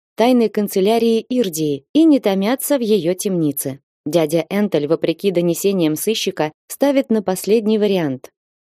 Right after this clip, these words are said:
Но я точно знаю, что он ошибается. Они в плену у степняков, и значит, я смогу выкупить их весной. Порадовавшись и погрустив, навожу порядок в доме. Склеивая заклинанием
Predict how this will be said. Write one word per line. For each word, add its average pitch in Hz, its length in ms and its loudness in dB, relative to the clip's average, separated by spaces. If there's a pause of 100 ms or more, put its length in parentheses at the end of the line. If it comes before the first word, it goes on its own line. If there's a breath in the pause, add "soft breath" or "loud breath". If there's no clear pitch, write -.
(140)
Но 190 100 0
я 190 220 2
точно 175 480 -2
знаю, 180 560 0
что - 280 -4
он 156 180 0
ошибается. 170 720 -4 (340)
Они 180 260 0
в - 100 -14
плену 196 540 0
у 160 80 -8
степняков, 175 720 -4 (100)
и 202 120 2
значит, 196 640 -2 (160)
я 220 220 2
смогу 214 480 -2
выкупить 226 680 -2
их 196 200 -4
весной. 185 640 0 (300)
Порадовавшись 165 760 -2
и 151 80 -8
погрустив, 160 640 -2 (300)
навожу 220 400 2
порядок 175 440 -2
в 139 40 -12
доме. 131 360 -4 (280)
Склеивая 226 720 2
заклинанием 185 880 0